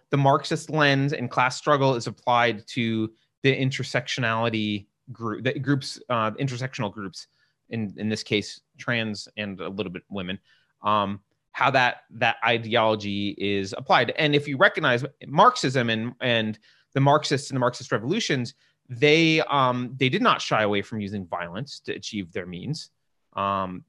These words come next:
so the, the murdering of capitalist pigs, I E anyone with a job or anyone that they felt was bourgeois or slightly higher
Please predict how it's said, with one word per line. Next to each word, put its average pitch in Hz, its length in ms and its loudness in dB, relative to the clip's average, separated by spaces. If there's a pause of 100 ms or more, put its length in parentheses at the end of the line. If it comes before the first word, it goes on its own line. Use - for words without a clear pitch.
(120)
so 104 560 -2
the, 113 260 -2
the 123 80 0
murdering 117 640 0
of 101 360 0
capitalist 113 580 -4
pigs, 104 480 -4 (180)
I 110 140 2
E 107 400 0
anyone 107 320 -2
with 98 160 -8
a 98 40 -14
job 101 540 -2 (240)
or 101 480 0
anyone 107 360 -2
that 87 120 -4
they 101 120 -2
felt 104 300 -2
was 98 220 -4
bourgeois 101 720 -4
or 95 220 -4
slightly 104 420 -6
higher 101 520 -2